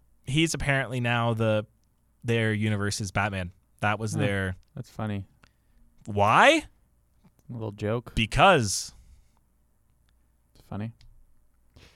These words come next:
Speaker 2: I liked, you know what? Hot take. I like George Clooney Batman.
Speaker 1: Yeah, but it's weird.
Speaker 2: <laughs>
Speaker 1: No one cares anymore.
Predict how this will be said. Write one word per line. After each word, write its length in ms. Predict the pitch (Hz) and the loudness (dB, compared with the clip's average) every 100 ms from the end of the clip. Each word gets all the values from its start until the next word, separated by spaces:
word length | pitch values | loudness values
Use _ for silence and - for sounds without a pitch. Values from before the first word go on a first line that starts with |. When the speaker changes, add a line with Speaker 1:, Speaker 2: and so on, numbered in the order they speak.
| _ _ _ _ - | _ _ _ _ -6
Speaker 2:
I 100 | 107 | -2
liked, 320 | 151 - - - | -2 -4 -12 -6
you 120 | 120 | -4
know 140 | 170 | 0
what? 220 | 131 131 - _ _ _ _ _ _ | 0 0 -4 _ _ _ _ _ _
Hot 220 | - 139 | 0 0
take. 200 | - 120 - - | -2 -8 -6 -4
I 80 | |
like 260 | 143 120 98 | 0 0 -2
George 240 | 101 92 - | -6 -8 -8
Clooney 260 | 98 92 | -8 -8
Batman. 480 | 95 90 92 90 104 _ _ | -10 -10 -12 -14 -16 _ _
Speaker 1:
Yeah, 160 | 139 151 | -6 -2
but 140 | 139 | -2
it's 140 | 127 113 | -2 -4
weird. 480 | 98 135 175 175 131 | -4 0 0 -2 -2
Speaker 2:
<laughs> 40 | |
Speaker 1:
No 120 | 110 | 0
one 160 | 165 165 | 0 -2
cares 540 | - - 147 104 90 | -4 -4 -2 -2 -6
anymore. 520 | 92 90 87 80 85 | -6 -8 -8 -10 -12